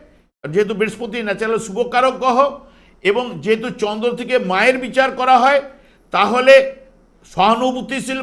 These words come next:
মানসিকতা আসবে। এবং ন্যাচারাল জোডিয়া যেহেতু নবম ভাব, দ্বাদশ ভাব, ধর্মীয় দিকে মন কিন্তু যাবে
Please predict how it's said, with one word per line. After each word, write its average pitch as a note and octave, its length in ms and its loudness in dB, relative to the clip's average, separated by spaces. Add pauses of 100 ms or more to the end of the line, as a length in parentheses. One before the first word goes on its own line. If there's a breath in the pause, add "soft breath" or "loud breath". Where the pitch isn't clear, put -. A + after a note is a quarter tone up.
মানসিকতা A#3 580 -4 (100)
আসবে। A3+ 260 2 (580 soft breath)
এবং F3+ 220 -4
ন্যাচারাল A#3 380 0
জোডিয়া B3+ 260 2
যেহেতু A#3 220 -4
নবম A3+ 360 -2
ভাব, B3+ 200 4
দ্বাদশ G#3 400 2
ভাব, C4 120 4 (180)
ধর্মীয় G#3 380 -2
দিকে A#3 180 -4
মন G3 220 -6 (100)
কিন্তু A#3 240 -8 (480)
যাবে A#3 220 2